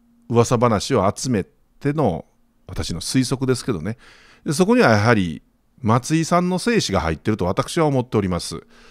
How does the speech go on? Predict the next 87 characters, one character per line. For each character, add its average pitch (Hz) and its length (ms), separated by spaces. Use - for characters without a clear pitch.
西 143 220
村 185 180
さ 190 140
ん 185 100
の 190 100
精 196 240
子 - 240
で 98 80
は 90 140
な 98 140
く、 104 420
高 - 220
市 170 120
さ 113 140
ん 98 40
の 95 80
卵 123 200
子 - 120
で 98 100
は 82 140
な 98 120
く、 92 420
う、 139 200
松 135 280
井 185 80
一 185 140
郎 196 180
さ 190 140
ん 180 280
の 208 120
精 139 200
子 - 120
が 117 60
私 95 480
は、 131 440
あ 87 120
の、 82 80
入 90 180
っ - 20
て - 180
い - 20
る 95 100
と - 80
思 82 140
っ 82 40
て - 180
い 90 40
る 85 120
ん 71 80
で - 80
す - 100
ね。 151 160
そ - 140
れ 101 60
は 90 60
斉 117 200
藤 110 240
知 - 280
事、 92 180
斉 123 200
藤 120 280
候 139 260
補 147 100
が 139 140
生 104 80
ま 127 120
れ 104 100
た 151 140
と 104 100
い 85 80
う 87 40
意 107 60
味 107 80
で - 100
す - 100
よ。 - 100
当 82 60
た 95 80
り 95 80
前 87 120
の 90 80
話 98 240
で - 80
す - 80
け 104 80
ど 113 80
ね。 143 140